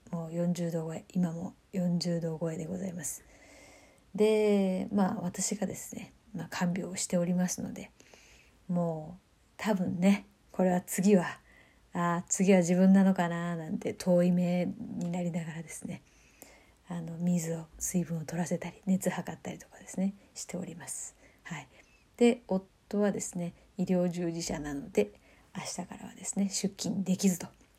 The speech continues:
いうことで。まあ、普通、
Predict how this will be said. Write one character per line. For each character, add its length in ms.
い 100
う 80
こ 140
と 100
で。 180
ま 180
あ、 80
普 220
通、 840